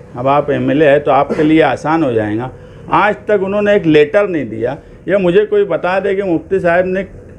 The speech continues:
बदउनवानी के सवाल पर कोई एक letter दिया हो और उसको मुकम्मल अंजाम तक पहुंचाने की कोशिश की हो। कई लक्ष्य विधि ऐसी भी हुई जो वहां पर सवाल असेंबली के लिए दिया गया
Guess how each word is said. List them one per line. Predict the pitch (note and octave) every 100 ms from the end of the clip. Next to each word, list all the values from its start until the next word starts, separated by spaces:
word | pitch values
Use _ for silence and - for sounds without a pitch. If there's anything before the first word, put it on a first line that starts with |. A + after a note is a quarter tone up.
| D3+
बदउनवानी | C#3 D3+ D3+ D3+ D3+ F3+ G3
के | G3
सवाल | F#3+ C#3 C#3 E3+ F3
पर | - F#3 F#3 - -
कोई | G3 F#3+ -
एक | A3+ G#3+
letter | F#3 D3+ F3 D#3
दिया | D3+ E3+
हो | D3 G2 - - - - -
और | D3+
उसको | D#3+ - G3
मुकम्मल | E3 D3 D3+ F#3 F3+
अंजाम | C#3 C#3+ D#3+ E3
तक | E3 D#3
पहुंचाने | C3+ C3+ C3 C#3+ D3+
की |
कोशिश | C#3 B2+ B2+ C3
की | - A#2
हो। | G2+ - - - - - - F3+
कई | F#3 G#3+
लक्ष्य | G3 G3 - F#3+
विधि | E3+ G3 F#3+
ऐसी | E3 - A3
भी | G3+
हुई | D#3 C3+ - - - - - - - - - C3+
जो | F3+ G3 - - - - - - D3
वहां | D3 D#3+ F#3+
पर | G#3 G3+
सवाल | - - C#3 D#3 F#3+
असेंबली | F3 D#3+ D#3 E3+ F#3+
के | F#3+
लिए | F#3 F#3+ F3
दिया | C#3 F#3 G3
गया | C3+ G#2